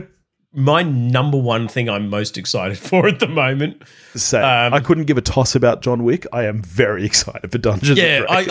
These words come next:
Speaker 2: I mean, I'll see John Wick. I, I'm sure it's gonna be more John Wick.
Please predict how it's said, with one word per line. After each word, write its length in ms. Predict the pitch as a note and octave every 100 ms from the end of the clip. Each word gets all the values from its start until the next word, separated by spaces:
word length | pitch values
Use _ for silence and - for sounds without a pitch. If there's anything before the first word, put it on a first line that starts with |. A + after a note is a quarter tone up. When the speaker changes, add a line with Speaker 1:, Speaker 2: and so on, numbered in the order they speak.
| B3
Speaker 2:
I 40 |
mean, 120 | C4+ C4+
I'll 160 | B3
see 360 | A3+ - A#3 G#3
John 320 | A#3 A3 G#3
Wick. 280 | A#3 A3+ -
I, 160 | D#3 - -
I'm 200 | C3+ B2
sure 540 | - - C#3+ D#3+ E3
it's 200 | D#3 -
gonna 240 | E3+ D3+
be 320 | D3+ E3 D3+ - _ _ _ -
more 520 | A2+ C3+ C#3 D3+ D#3+
John 360 | C3+ C#3+ C#3
Wick. 400 | C3 - - -